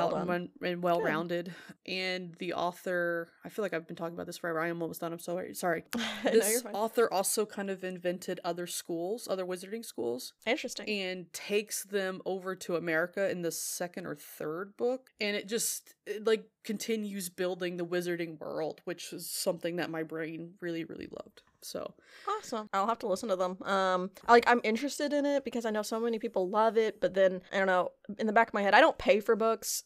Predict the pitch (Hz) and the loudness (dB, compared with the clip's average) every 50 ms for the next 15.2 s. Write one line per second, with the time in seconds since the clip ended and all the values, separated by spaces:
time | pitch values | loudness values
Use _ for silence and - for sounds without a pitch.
0 | _ 208 208 190 180 180 170 170 160 160 165 160 185 - _ _ _ - 233 269 | _ 4 6 6 6 6 4 2 0 -2 -4 -8 -10 -12 _ _ _ -2 0 6
1 | 214 214 185 190 185 175 180 190 185 175 175 185 - 175 180 180 175 175 165 170 | 8 8 8 6 4 -2 0 0 -2 -4 -4 -4 -4 -2 0 0 0 0 2 0
2 | 170 170 - - 233 240 233 233 233 226 220 226 220 202 - - 240 247 247 269 | 0 0 4 8 10 10 10 10 10 8 6 4 2 0 2 6 6 6 6 6
3 | 233 254 220 220 202 202 - 208 196 190 180 180 175 - 190 190 202 190 180 170 | 2 0 0 0 -2 -2 -2 -2 -2 0 -2 -2 -4 -2 0 4 6 8 8 8
4 | 165 - 113 80 71 - - - 185 - - - - - - 247 262 269 285 294 | 8 6 2 0 0 0 -2 -4 -4 -4 -6 -8 -12 2 8 10 10 10 10 8
5 | - 330 - - 330 302 - - 226 226 220 220 208 214 208 208 208 202 - _ | 6 2 2 2 2 2 4 6 6 6 6 6 4 0 0 -2 -4 -4 -6 _
6 | - _ - - - 185 190 202 214 214 214 214 208 196 196 180 190 185 190 190 | -18 _ -10 0 4 6 8 8 8 6 4 2 0 -2 2 4 4 6 6 6
7 | 190 190 - 185 180 180 180 180 - - 196 196 - - - 190 170 165 180 220 | 4 4 4 4 4 4 4 2 0 -4 -4 -2 0 2 4 6 6 6 6 6
8 | 247 262 269 - _ - 254 269 294 302 320 320 - - - - - - - - | 4 4 2 -2 _ -4 2 4 4 4 4 2 -2 -6 -6 -6 -6 -6 -8 -10
9 | _ - 220 226 214 208 202 196 190 185 180 170 170 175 - 208 - 208 202 202 | _ -2 0 2 2 2 0 0 0 0 0 -2 -4 -6 -10 -8 -6 -6 -4 -2
10 | 196 196 190 185 190 190 196 190 185 180 - 196 185 185 185 185 - 190 180 180 | -2 -2 -2 -4 -4 -4 -4 -4 -4 -2 0 2 4 4 2 0 -2 -4 -4 -4
11 | - - - - 185 175 175 175 175 175 170 170 180 - _ - 196 196 185 - | -6 -8 -4 0 0 2 2 0 -2 -4 -6 -10 -12 -12 _ -4 -2 -2 0 0
12 | 190 180 170 170 160 165 180 220 269 311 339 208 254 247 240 247 220 - 214 - | 0 0 0 0 0 0 0 0 -2 -4 -4 0 0 2 2 2 0 -4 -6 -10
13 | - - - 220 - 233 220 208 208 202 - - 226 - 208 185 220 180 226 254 | -12 -14 -14 -10 -6 -4 -2 -2 -2 -2 -2 -2 -2 -2 -4 -6 -4 -2 0 0
14 | 262 233 226 - - - 196 190 208 214 196 165 175 185 190 202 196 190 185 175 | 2 4 2 2 4 0 0 0 0 0 2 2 2 2 2 2 0 0 0 -2
15 | 185 180 175 | -2 -4 -4